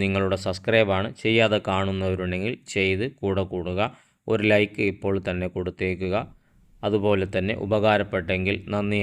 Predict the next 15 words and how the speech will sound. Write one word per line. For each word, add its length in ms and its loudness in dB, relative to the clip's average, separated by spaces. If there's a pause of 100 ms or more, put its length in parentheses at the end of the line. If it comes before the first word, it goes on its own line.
(100)
അറിയിച്ച് 420 0 (120)
thanks-ഓ 480 -2
അൽഹംദുലില്ലയോ 800 0
മറ്റോ 220 -6 (100)
കമൻറ്റിലൂടെ 600 -2
അവസാനം 440 -4 (120)
എഴുതി 300 0
അറിയിക്കുകയും 520 -4 (100)
ചെയ്യുക. 400 -2 (400)
ഇതിനേക്കാൾ 440 4 (120)
നല്ല 220 4 (140)
ചോദ്യപേപ്പർ 540 0 (100)
പരിചയപ്പെടുത്തുന്ന 760 -4 (100)
വീഡിയോ 320 -2 (140)
വരാനുണ്ട്, 500 -2